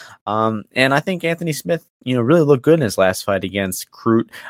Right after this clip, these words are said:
uh, and his jab was looking really good. His boxing overall looked real sharp. I think he's gonna have a speed advantage over Spann here.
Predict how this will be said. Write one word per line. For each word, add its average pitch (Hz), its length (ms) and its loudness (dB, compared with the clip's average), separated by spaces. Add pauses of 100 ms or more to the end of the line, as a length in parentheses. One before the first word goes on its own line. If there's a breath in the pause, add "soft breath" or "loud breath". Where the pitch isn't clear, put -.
(100 loud breath)
uh, 90 180 0
and 90 100 -6
his 92 140 -4
jab 107 260 2
was 95 140 -10
looking 101 160 -4
really 101 180 0
good. 101 220 0
His 92 100 -4
boxing 98 460 -4
overall 92 560 2
looked 95 180 -4
real 98 140 2
sharp. 101 440 2
I 90 60 0
think 98 180 -8
he's 98 160 -6
gonna 95 200 -4
have 92 160 -6
a - 40 -12
speed 104 380 -6
advantage 98 560 0
over 95 180 -2
Spann 98 420 -4
here. 104 380 -2